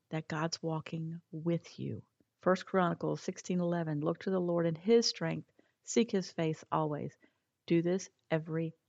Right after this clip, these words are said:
day this week, and you'll see a change. If you're ready to take a brave step towards your healing, there's help available. Grief to Gray Day offers free and paid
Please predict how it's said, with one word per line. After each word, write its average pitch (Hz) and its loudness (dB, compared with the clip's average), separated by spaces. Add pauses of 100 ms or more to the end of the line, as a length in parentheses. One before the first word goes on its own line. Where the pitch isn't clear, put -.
day 147 0 (260)
this 139 -4 (240)
week, 139 -8 (560)
and 165 0
you'll 156 -4
see 165 -4
a 160 -2
change. 156 -6 (720)
If - -2
you're 277 6
ready 156 0
to - -6
take 156 0
a 156 0
brave 165 0
step - -2 (380)
towards 147 -2
your 135 -4
healing, 139 -2 (400)
there's 170 0
help - -4
available. 143 -6 (560)
Grief 175 2
to - -14
Gray 202 4
Day 156 0
offers 151 -2
free 175 -2
and 190 0
paid 160 0